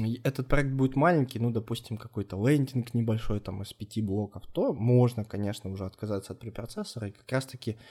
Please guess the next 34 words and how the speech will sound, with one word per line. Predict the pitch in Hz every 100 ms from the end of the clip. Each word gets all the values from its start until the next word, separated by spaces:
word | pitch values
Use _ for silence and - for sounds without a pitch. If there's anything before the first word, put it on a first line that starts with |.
| - - _ -
э, | 101 101
тот | 127 -
самый | 127 120
момент, | 113 120 170 -
когда | 110 123
вы | 123
можете | 117 127 -
попробовать | 110 107 127 113 110
новые | 117 120 120 117 113
всевозможные | 110 113 110 113 113 110
C | 110 110
S | -
S | 107
свойства, | - 165 -
которые | - - 120 120
вы | 110
не | 123 113
могли | 107 110 113
использовать | 110 - 113 113 104 -
в | -
сасе. | 85 87 - 117 _ - - -
Раньше | 123 127 -
были | 117 120
проблемы, | 110 107 113 113 104 101
например, | 101 104 104 98
ну, | 123 156
одна | 120 123
из | 113 120
ярких, | 127 127 -
которые | 113 123 117 139
я | 180
помню, | 135 113 104
это | 110 110
гриды, | 123 117 143 185